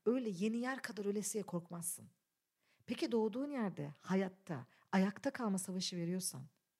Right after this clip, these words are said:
ve ardı ardına krizlerle sarsılıyorsan, bak o durumda nerede doğduğuna bakmaksızın hayat savaşı girer devreye. Bir insanın yaşamı boyunca verdiği en büyük savaş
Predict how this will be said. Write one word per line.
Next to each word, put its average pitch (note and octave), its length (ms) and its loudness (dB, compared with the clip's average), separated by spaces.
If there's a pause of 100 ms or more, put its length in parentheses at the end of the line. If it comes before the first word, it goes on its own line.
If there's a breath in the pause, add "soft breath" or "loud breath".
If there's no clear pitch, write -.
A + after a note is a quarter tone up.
(260 soft breath)
ve - 60 2
ardı F#3+ 320 4
ardına G3 320 2
krizlerle F3+ 560 0
sarsılıyorsan, C#3+ 800 -6 (840 soft breath)
bak F3 260 -2 (240)
o A3+ 140 2
durumda D3+ 440 -2 (340)
nerede G#3 460 4
doğduğuna F#3+ 440 0
bakmaksızın G3+ 800 -4 (120)
hayat G#3 400 -4
savaşı D3+ 380 -2
girer C#3+ 280 -12
devreye. C3 360 -10 (840 soft breath)
Bir C4+ 220 2
insanın F#3+ 400 0
yaşamı A3+ 420 -2
boyunca F#3+ 360 0
verdiği F3 420 -4
en A#3+ 220 0
büyük A#3 180 0
savaş A3 480 -4